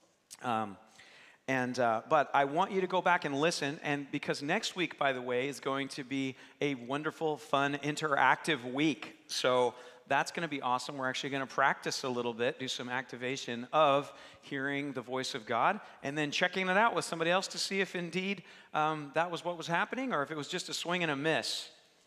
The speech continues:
How many of you are excited about failing in public? Yes, my people. No, here's the thing that I wanna say, guys.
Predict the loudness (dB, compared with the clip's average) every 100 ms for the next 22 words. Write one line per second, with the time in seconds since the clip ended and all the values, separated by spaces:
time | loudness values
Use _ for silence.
0 | _ _ -10 -4 -4 0 0 0 0 4
1 | 6 6 0 -2 -2 -2 0 0 0 -4
2 | -6 -6 -6 -8 -14 -20 _ _ _ -20
3 | -20 -20 -20 -20 -20 -18 -8 0 6 8
4 | 6 4 -2 -6 -8 -12 -8 -6 -2 -2
5 | 0 0 0 -2 -18 -20 -20 -20 -6 0
6 | 2 4 4 4 0 2 2 4 4 4
7 | 2 0 0 0 2 2 0 -2